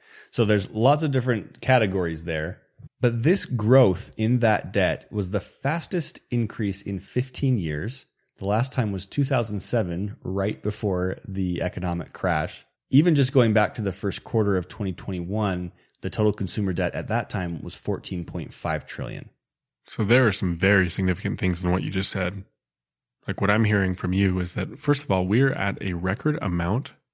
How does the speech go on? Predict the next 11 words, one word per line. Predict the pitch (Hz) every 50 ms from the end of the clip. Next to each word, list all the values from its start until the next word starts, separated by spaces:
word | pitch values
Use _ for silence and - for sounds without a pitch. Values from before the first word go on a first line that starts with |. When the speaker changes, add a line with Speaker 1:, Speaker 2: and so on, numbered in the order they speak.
| _ _ _ _ _ -
Speaker 2:
of | - 98 92 90 87 87 - - _ _ _ _ _ _ _ _ _ _
household | - - 101 - - - 113 92 90
debt, | 95 85 104 - - - _ _ _ _ _ -
and | - 127 143 147 143
that | 123
it | 110 107
went | 104 101 101 98
up | 95 - -
from | - - 98 92 87 85 85 - _ _ _ _ _ _ _ _ _ _ _ _ _ _
sixteen | - - - 131 127 - - - 127 120
trillion | 113 - - 104 104 107 110 107 107 107 107 -